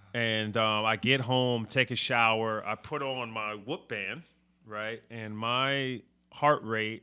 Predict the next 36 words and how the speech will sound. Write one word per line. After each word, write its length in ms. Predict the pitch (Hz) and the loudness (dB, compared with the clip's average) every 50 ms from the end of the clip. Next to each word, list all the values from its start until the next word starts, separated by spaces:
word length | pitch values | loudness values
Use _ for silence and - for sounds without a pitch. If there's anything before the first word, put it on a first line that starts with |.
| _ _ | _ _
I'm 160 | 104 110 113 | -8 -8 -4
laying 280 | 113 120 127 131 135 131 | -2 -2 0 0 0 2
down 200 | 127 127 127 127 | 2 2 0 0
in 60 | 120 | -2
the 80 | 113 107 | -6 -4
bed. 220 | 101 120 117 104 | -2 -2 -2 -2
My 160 | 104 110 120 | -2 -4 -4
heart 260 | 117 120 127 127 110 | -2 0 -2 -2 -2
rate 220 | - 113 113 110 101 | -4 -4 -4 -6 -6
is 100 | 92 104 | -8 -8
a 80 | 101 | -10
hundred 540 | 92 - 104 127 131 131 127 123 110 101 - | -10 -6 -6 -4 -4 -2 -4 -6 -6 -10 -12
twenty-five 800 | - - 127 120 117 113 110 104 - 110 107 104 98 98 98 92 | -12 -10 -8 -6 -6 -6 -6 -4 -2 0 0 0 0 -2 -4 -6
laying 340 | 95 98 98 98 98 98 95 | -10 -10 -8 -8 -10 -10 -8
down. 320 | 87 92 92 92 90 87 87 _ _ _ _ _ _ _ _ _ _ _ _ _ _ _ _ _ _ _ - | -8 -8 -8 -8 -12 -16 -18 _ _ _ _ _ _ _ _ _ _ _ _ _ _ _ _ _ _ _ -12
And 100 | 101 110 | -10 -8
I'm 140 | 131 170 196 | -8 -6 -4
like, 320 | 190 143 117 104 98 95 - - - _ _ _ _ _ _ _ _ _ _ _ _ _ _ _ _ _ _ _ _ | -2 -2 -2 -2 -4 -8 -16 -20 -20 _ _ _ _ _ _ _ _ _ _ _ _ _ _ _ _ _ _ _ _
"What 260 | - 123 151 190 - | -12 -10 -10 -8 -8
is 140 | 131 110 - | -10 -10 -10
going 300 | 107 104 101 95 95 113 | -12 -12 -12 -10 -8 -8
on?" 280 | 135 131 104 - 92 _ _ _ _ _ _ | -6 -6 -8 -10 -14 _ _ _ _ _ _
And 120 | - 98 101 | -16 -12 -8
my 80 | 104 101 | -8 -4
wife's 360 | 107 123 143 175 170 - - | 0 0 0 0 0 -2 -2
like, 200 | 117 101 101 92 | -2 -2 -2 -4
"Hey, 140 | 107 110 104 | -4 -6 -4
you 120 | 101 113 | -4 -2
need 140 | 139 156 139 | -2 -2 -2
to 60 | 107 | -4
go 80 | 95 95 | -6 -8
to 80 | 90 95 | -8 -6
the 40 | 92 | -6
hospital." 460 | 98 104 104 - - - - - _ _ _ _ _ _ _ _ _ _ _ _ _ _ - | -4 -6 -6 -8 -12 -18 -20 -20 _ _ _ _ _ _ _ _ _ _ _ _ _ _ -4
I'm 160 | 139 135 131 | -2 0 2
like, 240 | 127 120 117 123 | 2 2 2 0